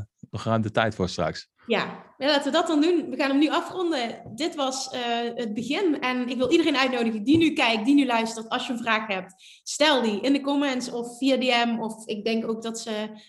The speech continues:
Speaker 2: jou een bericht mogen sturen. Ik roep nu even iets wat we niet hebben besproken,
Speaker 1: Ja,
Speaker 2: maar we kunnen
Speaker 1: zeker, eh, zeker. Juist leuk eigenlijk als je, als je daar vragen over hebt of,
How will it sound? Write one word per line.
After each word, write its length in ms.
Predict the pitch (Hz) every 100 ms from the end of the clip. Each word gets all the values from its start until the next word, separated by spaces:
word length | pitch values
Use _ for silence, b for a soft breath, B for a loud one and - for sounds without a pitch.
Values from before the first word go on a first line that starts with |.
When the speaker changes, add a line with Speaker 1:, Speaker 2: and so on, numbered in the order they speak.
| B
Speaker 2:
jou 260 | 226 220 285
een 60 |
bericht 260 | 277 285 294
mogen 240 | 294 269
sturen. 520 | - 294 285 269 277
Ik 200 | - - 233
roep 140 | 285
nu 60 | 269
even 220 | 220 233
iets 140 | 233 247
wat 80 |
we 80 | 233
niet 140 | 269 254
hebben 220 | 226 214
besproken, 480 | 226 - 262 320 180
Speaker 1:
Ja, 100 | 202
Speaker 2:
maar 80 | 151
we 180 | - -
kunnen 200 | 285 269
Speaker 1:
zeker, 440 | 175 190 151 127
eh, 120 | 143 147
zeker. 300 | 165 160 127
Juist 220 | 147 117
leuk 200 | 131 180
eigenlijk 320 | 151 117 104
als 140 | 120 -
je, 220 | 117 110
als 200 | 113 110
je 60 |
daar 120 | 113 104
vragen 340 | 120 113 113
over 140 | 104 101
hebt 160 |
of, 80 | 101